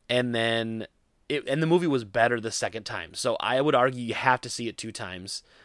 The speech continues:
because you're kinda getting over just the awe of what's happening, and then you get to appreciate what's happening. V-, very much like when I saw Blade Runner twenty forty-nine.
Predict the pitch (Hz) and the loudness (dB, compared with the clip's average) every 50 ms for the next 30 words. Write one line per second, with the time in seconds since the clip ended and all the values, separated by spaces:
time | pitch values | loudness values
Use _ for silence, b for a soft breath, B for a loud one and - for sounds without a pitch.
0 | b b 127 120 - 151 123 127 120 - 135 135 131 113 123 131 127 127 127 123 | b b -4 0 0 0 0 0 -2 0 0 0 0 2 0 0 2 4 2 2
1 | 123 123 110 117 113 - - 113 - _ - 104 104 113 127 131 143 151 - - | 2 2 -4 -4 -8 -8 -8 -10 -8 _ -2 0 2 2 2 2 2 -2 -2 0
2 | 143 151 147 - 165 160 147 120 123 123 123 120 127 120 - - 120 104 _ - | -2 -2 0 0 -4 -2 -2 -2 -2 -2 0 0 -2 -2 -2 -4 -4 -4 _ -4
3 | 131 131 127 113 - 123 120 107 95 113 110 - 117 101 101 107 110 120 - - | -4 -4 -2 -2 -2 -2 -2 -2 -2 -4 -4 -4 -6 -6 -6 -8 -10 -8 -8 -10
4 | 180 160 147 143 151 160 170 180 180 180 175 - - 147 143 135 - 131 123 117 | -8 -6 -8 0 4 4 4 6 4 2 0 0 0 0 0 0 0 -4 -4 -4
5 | - - - 113 104 101 101 104 113 113 143 175 147 123 107 101 101 98 - B | -4 -2 -2 -2 -2 -2 -6 -4 0 0 2 2 2 -2 -4 -4 -8 -10 -12 B
6 | B B B B B B B B B B B B _ - - 139 127 117 - - | B B B B B B B B B B B B _ -2 0 2 2 2 -2 2
7 | - 123 120 117 107 110 110 113 113 110 104 104 104 | 2 2 2 2 0 0 -2 -2 -2 -4 -6 -8 -12